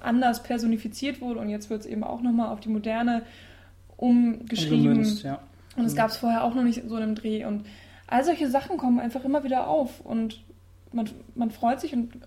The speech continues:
Speaker 1: ganz oft funktioniert's auch in irgendeiner Form, aber ob man's wirklich
Speaker 3: Oder halt
Speaker 1: braucht
Speaker 3: auch nicht.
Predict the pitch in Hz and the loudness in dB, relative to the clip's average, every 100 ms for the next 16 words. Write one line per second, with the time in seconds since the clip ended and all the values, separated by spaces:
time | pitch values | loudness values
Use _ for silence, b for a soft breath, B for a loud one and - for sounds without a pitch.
0 | 233 233 247 240 240 220 - 220 285 - | -2 -2 -2 -2 0 0 2 2 2 -2
1 | - 311 285 277 277 294 - 302 294 - | -4 -4 -4 -4 -4 -6 -4 -4 -4 -4
2 | 220 220 B B B - 220 226 214 - | -2 -4 B B B -6 -4 -2 -4 -4
3 | 120 123 214 247 339 349 196 233 226 220 | -4 -2 2 4 2 0 -2 0 0 -2